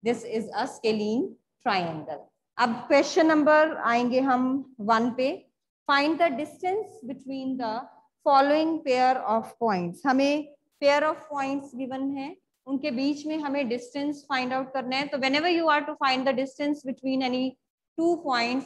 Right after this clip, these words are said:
you are to simply use the distance formula, एक्स टू माइनस एक्स वन होल स्क्वायर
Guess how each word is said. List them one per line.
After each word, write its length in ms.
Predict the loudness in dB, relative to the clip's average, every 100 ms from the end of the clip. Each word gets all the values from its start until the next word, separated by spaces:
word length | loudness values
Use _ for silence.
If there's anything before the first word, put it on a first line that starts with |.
| -4
you 120 | 0
are 220 | 0 -2
to 100 | -8 -6
simply 540 | -4 -4 -4 -4 -4 -6
use 260 | -6 -4
the 80 | -4
distance 540 | -4 -6 -6 -10 -10 -10
formula, 600 | -14 -16 _ -4 -4 -6 -16 _ -8
एक्स 280 | -8 -6
टू 160 | -4 0
माइनस 440 | 0 0 -4 -6
एक्स 200 | -8 -8 -4
वन 180 | -2 0
होल 240 | 0 -2
स्क्वायर 360 | -2 -2 -2